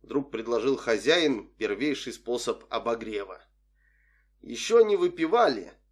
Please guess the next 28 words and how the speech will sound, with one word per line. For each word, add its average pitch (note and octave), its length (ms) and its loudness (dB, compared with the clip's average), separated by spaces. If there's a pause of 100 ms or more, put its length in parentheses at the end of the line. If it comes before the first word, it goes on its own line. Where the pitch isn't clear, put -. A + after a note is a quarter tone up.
а - 120 -8
дыхание C#3 540 -2
перехватило". D3 1000 -10 (880)
Приходил E3+ 500 2
в C#3 100 -4
гости D3+ 380 0
парень. A2 480 -2 (240)
Принес A3+ 460 4
две C#3+ 240 6
баночки B2 720 0 (180)
Асланова, C#3+ 1000 2 (480)
а - 160 -2
мы G#3 220 6
в F#3 80 2
отряде D#3+ 500 2
на D3+ 120 6
Коране D3+ 520 6
поклялись C3+ 680 -4
не C3+ 100 0
пить, - 600 -12
не A#2 160 -8
колоться C#3 520 0
наркотой C3+ 800 -2
и A#2 80 -10
не C3+ 140 0
курить C3+ 480 -8
ее. A2 320 -10 (680)
Правда, A#2 520 0